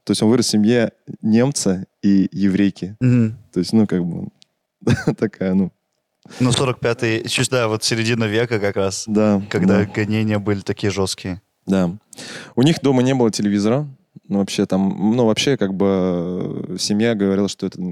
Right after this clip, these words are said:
Speaker 1: развращает, это не нужно, эти фильмы, вот эти вот, всё это глупости. Ему, ну, даже в кино, как бы, он не смотрел ничего такого. Вот. Но у него было фортепиано, и вот он играл на этом фортепиано с детства. Э, его родители регулярно водили на академич-, э, на концерты академической музыки.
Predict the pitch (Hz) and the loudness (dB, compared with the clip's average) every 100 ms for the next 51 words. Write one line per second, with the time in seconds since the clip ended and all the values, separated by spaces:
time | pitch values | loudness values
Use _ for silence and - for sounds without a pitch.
0 | 90 104 92 104 - 220 190 135 95 98 | -4 -4 -2 -4 -4 -4 -4 -6 -6 -2
1 | 101 123 170 151 127 101 95 - - 170 | 0 0 0 -2 -4 -4 -6 -6 0 0
2 | 147 113 101 101 - 92 - 101 90 90 | 2 0 0 -2 -2 -4 -2 -2 -2 -8
3 | - - - 101 113 147 - 107 113 120 | -16 -20 -10 0 2 2 0 2 2 4
4 | 113 127 127 123 107 123 147 120 95 101 | 2 2 2 0 -2 -2 0 0 0 0
5 | 101 - 107 107 95 87 95 - 98 95 | 0 -2 -2 0 -2 -4 -8 -4 -4 -2
6 | - 98 107 - - - - 104 101 110 | -2 -2 -4 -14 -14 -16 -4 0 2 2
7 | 139 170 135 120 113 - - 120 180 160 | 2 4 2 2 -2 -2 0 2 2 2
8 | 101 98 92 95 90 - - _ - 98 | 2 2 0 -4 -4 -10 -18 _ -6 0
9 | 92 90 92 92 - - 101 127 170 151 | 0 2 0 -2 -6 -4 -2 0 2 2
10 | 92 107 151 - 120 113 - - - - | 2 2 0 0 -2 -2 -8 -20 -20 -10
11 | - 104 101 101 120 120 139 - 110 107 | -2 2 4 4 4 4 4 2 2 4
12 | 113 117 104 101 104 110 98 92 92 98 | 4 4 4 2 2 2 4 2 2 0
13 | 107 101 101 - - 98 95 104 110 - | 0 0 0 -2 -4 0 0 0 0 0
14 | 104 98 104 95 101 - 95 101 156 165 | -2 -2 -2 0 -2 -2 2 4 4 2
15 | 151 | 0